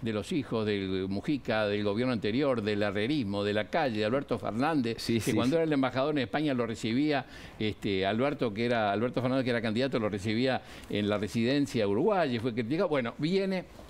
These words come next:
Speaker 1: a la Cancillería. "Complicado, dos mil veinte".
Speaker 2: "Tan cómodo que estaba", dijo
Speaker 1: Tan
Speaker 2: Francisco
Speaker 1: cómodo, porque
Speaker 2: Bustiz.
Speaker 1: es uno de los bu-, de
Speaker 2: Debe
Speaker 1: los
Speaker 2: haber dicho él eso, ¿no? Tan
Speaker 1: destinos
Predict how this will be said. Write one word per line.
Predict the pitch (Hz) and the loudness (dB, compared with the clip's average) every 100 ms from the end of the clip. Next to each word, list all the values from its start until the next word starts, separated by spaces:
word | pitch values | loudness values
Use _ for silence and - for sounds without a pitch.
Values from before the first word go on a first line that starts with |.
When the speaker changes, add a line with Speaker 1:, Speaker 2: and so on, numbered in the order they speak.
| - - - | -20 -16 -8
Speaker 1:
a | 120 | -2
la | 110 | -2
Cancillería. | 101 120 120 131 156 160 - - - | 0 0 0 2 0 -2 -10 -10 -2
"Complicado, | 220 196 175 202 143 | 0 0 0 2 2
dos | 127 | 2
mil | 160 147 | 2 2
veinte". | 151 117 98 - | 0 0 -2 -2
Speaker 2:
"Tan | 131 131 | 0 0
cómodo | 107 147 135 120 107 | 0 -2 0 2 2
que | |
estaba", | 104 - 127 98 | 0 0 2 2
dijo | 95 | 2
Speaker 1:
Tan | 226 226 | 2 2
Speaker 2:
Francisco | 101 240 214 | 2 2 2
Speaker 1:
cómodo, | - 214 | 0 0
porque | 202 117 | 0 0
Speaker 2:
Bustiz. | 190 | 0
Speaker 1:
es | 208 | -2
uno | 180 | -2
de | 147 | 0
los | 127 104 | 0 -2
bu-, | 107 | -6
de | 107 | -2
Speaker 2:
Debe | 170 | 2
Speaker 1:
los | 185 | 2
Speaker 2:
haber | 139 | 2
dicho | 123 131 117 | 0 0 0
él | 117 113 | 2 0
eso, | 110 104 | 0 -2
¿no? | 92 101 | -2 0
Tan | 139 | 0
Speaker 1:
destinos | 123 226 214 196 180 - | 0 0 0 2 0 -4